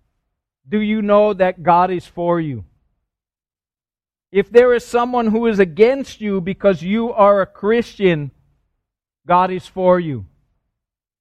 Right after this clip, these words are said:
Some of what's in this chapter that he talks about is the sufferings. Okay, you're a Christian and God is for you, but hard times still come.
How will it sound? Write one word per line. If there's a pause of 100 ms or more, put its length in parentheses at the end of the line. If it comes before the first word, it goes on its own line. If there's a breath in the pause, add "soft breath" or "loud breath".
(640)
Some
of
what's
in
this
chapter
that
he
talks
about (320)
is (340)
the
sufferings. (800)
Okay,
you're
a
Christian
and
God
is
for
you,
but
hard
times
still
come.